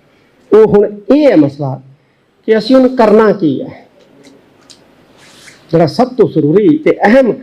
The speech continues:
ਸਵਾਲ ਹੈ ਕਿ ਅਸੀਂ ਹੁਣ ਕਰਨਾ ਕੀ ਹੈ। ਮੇਰਾ ਜਿਹੜਾ ਮੰਨਣਾ ਹੈ ਕਿ ਸਾਨੂੰ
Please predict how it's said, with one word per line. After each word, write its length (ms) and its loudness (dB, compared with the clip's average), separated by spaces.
ਸਵਾਲ 460 -2
ਹੈ 140 0
ਕਿ 220 -6
ਅਸੀਂ 200 -2
ਹੁਣ 160 0
ਕਰਨਾ 400 0
ਕੀ 260 -6
ਹੈ। 80 -16
ਮੇਰਾ 440 2
ਜਿਹੜਾ 180 0
ਮੰਨਣਾ 320 -2
ਹੈ 100 -8
ਕਿ 160 -6
ਸਾਨੂੰ 420 -4